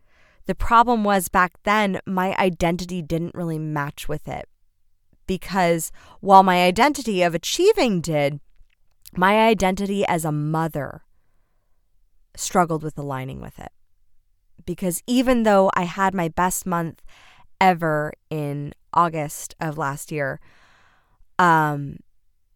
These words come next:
that I was, I was walking around like a, like a, a crazy person. Like, I, I was super, um, on edge. I was, like,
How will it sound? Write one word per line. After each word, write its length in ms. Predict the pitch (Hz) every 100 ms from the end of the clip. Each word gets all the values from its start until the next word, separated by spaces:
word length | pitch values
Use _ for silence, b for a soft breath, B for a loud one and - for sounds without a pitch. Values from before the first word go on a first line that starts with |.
| _ _ _ _
that 680 | 175 160 185 175 175 185 - _ _ _ _ _ _ _ _ _ _ _ _ _ _ _
I 140 | 196
was, 140 | 185 -
I 100 | 190
was 140 | 180
walking 340 | 175 175 - 160
around 220 | 160 156
like 160 | 147
a, 160 | 139 135 -
like 320 | 151 147 - _ _ -
a, 80 | 170 - -
a 80 | 180
crazy 280 | - 151 147
person. 440 | 127 - 69 160 - _ - - _ - - -
Like, 400 | 180 151 151 - -
I, 480 | 170 160 156 151 - -
I 160 | 170
was 500 | 160 156 156 151 - - -
super, 1000 | - - - - 240 196 180 156 147 - b b b b b b b b -
um, 380 | 170 143 131 - -
on 160 | 143 - -
edge. 480 | 262 233 190 147 160
I 120 | 175
was, 320 | 190 185 160 -
like, 360 | 147 123 -